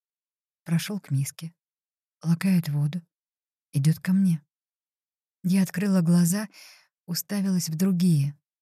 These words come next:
тёмные, с зелёным огоньком внутри, и смотрела в них так долго, что потеряла представление о времени.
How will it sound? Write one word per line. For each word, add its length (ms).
тёмные, 460
с 60
зелёным 380
огоньком 440
внутри, 500
и 80
смотрела 520
в 60
них 240
так 280
долго, 440
что 200
потеряла 460
представление 800
о 20
времени. 500